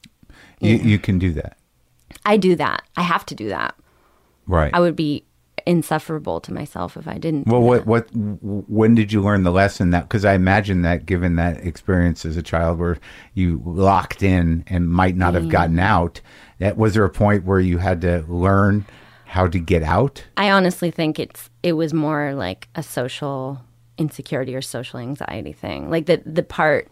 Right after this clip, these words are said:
Speaker 1: Oh,
Speaker 2: I
Speaker 1: oh.
Speaker 2: think I knew pretty early on that the same part of myself that,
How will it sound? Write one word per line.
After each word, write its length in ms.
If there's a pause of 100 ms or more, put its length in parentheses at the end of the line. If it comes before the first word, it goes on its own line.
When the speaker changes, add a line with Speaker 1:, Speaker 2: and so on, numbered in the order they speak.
(260)
Speaker 1:
Oh, 120
Speaker 2:
I 120
Speaker 1:
oh. 40
Speaker 2:
think 140
I 100
knew 200
pretty 400
early 240
on 240
that 160
the 60
same 480
part 240
of 80
myself 480
that, 240